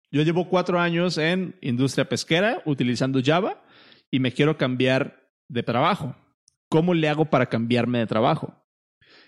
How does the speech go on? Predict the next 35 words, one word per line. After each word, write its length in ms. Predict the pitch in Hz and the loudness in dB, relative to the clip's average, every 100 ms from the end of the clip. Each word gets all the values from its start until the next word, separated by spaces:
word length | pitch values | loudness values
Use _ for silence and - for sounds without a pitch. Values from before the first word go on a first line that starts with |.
| _ | _
Yo 120 | 131 | -2
lo 100 | 135 | 0
que 80 | 131 | 0
le 80 | 117 | 0
decía 200 | 113 120 | 0 -2
a 40 | |
esta 140 | 113 107 | -2 -4
persona, 340 | 113 170 135 | -2 -2 0
"Güey, 240 | 117 170 - - _ _ _ _ _ | 0 0 -4 -14 _ _ _ _ _
o 60 | - | -2
sea, 200 | 123 - | -2 0
tú 120 | 151 | 0
te 80 | 175 | 0
estás 180 | 190 | 0
enfocando 480 | 190 175 139 139 147 | 0 -2 -2 -2 0
nada 220 | 143 139 | 0 0
más 260 | 135 131 - | 0 -2 0
en, 340 | 120 139 - - _ _ | 0 0 -4 -14 _ _
voy 180 | - 131 | 0 2
a 40 | |
encontrar 300 | 147 147 139 | 2 0 0
una 120 | 139 139 | 0 0
empresa 400 | 120 135 139 139 | 0 0 0 0
que 100 | 135 | 0
haga 180 | 131 123 | 2 2
Java 600 | 131 139 233 - _ _ _ _ _ _ _ _ | 2 2 -2 -6 _ _ _ _ _ _ _ _
y 160 | 139 127 | 0 2
a 160 | 117 117 | 4 4
ver 600 | 135 214 339 - _ _ _ | 4 4 0 -6 _ _ _
si 260 | - 131 | -4 0
está 220 | 117 - 135 | 0 0 -2
dentro 240 | 135 131 | 0 -2
del 100 | 123 | -2
sector 280 | 113 107 101 | -2 -2 -2
financiero", 520 | 113 104 - 185 - | -2 -2 0 0 -2